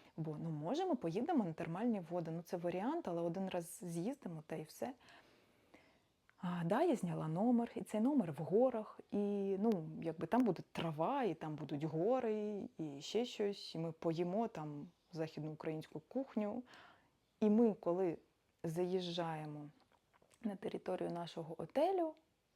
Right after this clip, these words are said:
вона теж: «О, зараз піду купатись». Я думаю: «Боже, вона зараз дізнається, що купатись немає де, скоріше за все». Ну,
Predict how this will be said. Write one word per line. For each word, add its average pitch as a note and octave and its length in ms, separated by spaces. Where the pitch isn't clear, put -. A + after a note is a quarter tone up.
вона F3 200
теж: D#3+ 340
«О, - 380
зараз G#3+ 380
піду E3+ 280
купатись». - 720
Я G3+ 60
думаю: F#3+ 240
«Боже, G3 560
вона G3 180
зараз G3 320
дізнається, B3 580
що G#3 180
купатись - 720
немає A3 520
де, G3+ 400
скоріше - 540
за E3 140
все». A#3 480
Ну, C4+ 240